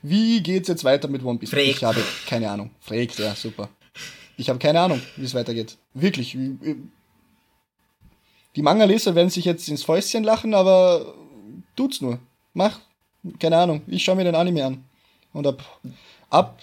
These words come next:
Speaker 1: ich glaub,
Speaker 2: Ja.
Speaker 1: Sonntag kommt immer die neueste One Piece-Folge, oder? Auf Crunchyroll.
Speaker 2: Ja, ja, Sonntag.
Speaker 1: Ja, ja, jeden Sonntag die neueste Folge. Jetzt habe ich ja in drei Tagen, habe ich, glaub ich, fünfunddreißig Folgen nachgeschaut.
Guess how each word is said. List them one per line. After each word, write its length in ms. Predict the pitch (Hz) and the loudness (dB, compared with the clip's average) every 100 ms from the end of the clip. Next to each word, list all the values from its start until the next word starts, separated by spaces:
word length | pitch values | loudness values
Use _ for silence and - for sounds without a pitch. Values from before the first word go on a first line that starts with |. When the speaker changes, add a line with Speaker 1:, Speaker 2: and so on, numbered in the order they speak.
| - | -14
Speaker 1:
ich 100 | 139 | -4
glaub, 120 | 160 | -4
Speaker 2:
Ja. 60 | - | 0
Speaker 1:
Sonntag 300 | 170 190 - | 0 0 -2
kommt 160 | 143 | -4
immer 120 | 143 139 | -4 -4
die 80 | |
neueste 260 | 135 131 135 | -2 -2 -4
One 120 | 131 | -8
Piece-Folge, 400 | 131 127 - 127 131 | -8 -10 -8 -6 -4
oder? 160 | 175 190 | -6 -6
Auf 180 | - 131 | -12 -10
Crunchyroll. 400 | - 135 131 135 | -6 -6 -4 -4
Speaker 2:
Ja, 80 | 135 | -4
ja, 100 | 127 131 | -6 -10
Sonntag. 540 | - 131 139 123 - _ - | -12 -4 -2 -2 -6 _ -6
Speaker 1:
Ja, 200 | 165 175 | -2 -2
ja, 60 | 135 | -2
jeden 220 | 139 165 | -4 -2
Sonntag 340 | 170 175 170 160 | 0 -2 -2 -2
die 60 | |
neueste 280 | 160 160 - | -2 -2 -2
Folge. 280 | - 139 123 - _ - - | -4 -4 -4 -12 _ -20 -8
Jetzt 100 | - | 2
habe 120 | 160 | 4
ich 80 | 185 | 4
ja 80 | 175 | 2
in 240 | 165 147 | 2 0
drei 220 | 143 147 | 2 2
Tagen, 320 | 202 160 180 175 | 4 2 2 2
habe 140 | 151 | -2
ich, 80 | 156 | 0
glaub 140 | 156 | 0
ich, 100 | 143 | 0
fünfunddreißig 520 | - 202 160 147 147 | -4 -6 -2 -2 -2
Folgen 240 | - 139 135 | -4 -4 -4
nachgeschaut. 380 | 120 - 117 | -6 -6 -10